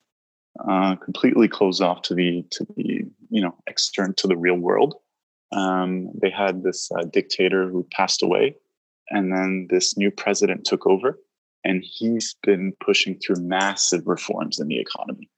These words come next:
So the country's been opening up, and it's booming. Like,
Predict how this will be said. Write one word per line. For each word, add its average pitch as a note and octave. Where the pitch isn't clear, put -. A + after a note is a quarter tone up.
So -
the F#2+
country's -
been -
opening F#2
up, A#2+
and G2+
it's -
booming. G#2
Like, F#2+